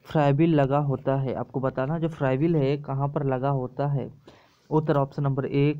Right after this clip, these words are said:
कैम शाफ्ट पर। जो फ्लाईव्हील है कहाँ पर लगा होता है? कैम शाफ्ट पर लगा होता है। कैम शाफ्ट तथा कैम, क्रैंक शाफ्ट तथा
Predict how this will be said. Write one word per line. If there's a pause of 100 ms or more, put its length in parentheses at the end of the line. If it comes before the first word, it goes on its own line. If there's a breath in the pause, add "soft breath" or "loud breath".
(100)
कैम
शाफ्ट
पर।
जो
फ्लाईव्हील
है
कहाँ
पर
लगा
होता
है? (1160 soft breath)
कैम
शाफ्ट
पर
लगा
होता
है। (1040 soft breath)
कैम
शाफ्ट
तथा (180)
कैम, (840 soft breath)
क्रैंक
शाफ्ट
तथा